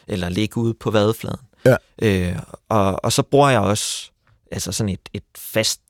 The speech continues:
Speaker 1: teltskjul. Der skal man forestille sig, altså, sådan en Roskilde-telt i,
Speaker 2: Ja.
Speaker 1: i, øh, i camouflage. Øh, og hvis jeg sætter det op det rigtige sted, hvor, så kan jeg ligge ned i det, så, øh,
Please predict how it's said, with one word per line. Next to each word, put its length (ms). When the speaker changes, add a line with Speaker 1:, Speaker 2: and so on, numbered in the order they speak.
Speaker 1:
teltskjul. 420
Der 60
skal 140
man 100
forestille 480
sig, 340
altså, 220
sådan 140
en 60
Roskilde-telt 840
i, 60
Speaker 2:
Ja. 140
Speaker 1:
i, 220
øh, 380
i 140
camouflage. 600
Øh, 280
og 100
hvis 220
jeg 40
sætter 240
det 100
op 180
det 80
rigtige 260
sted, 260
hvor, 300
så 120
kan 80
jeg 80
ligge 220
ned 120
i 80
det, 120
så, 160
øh, 420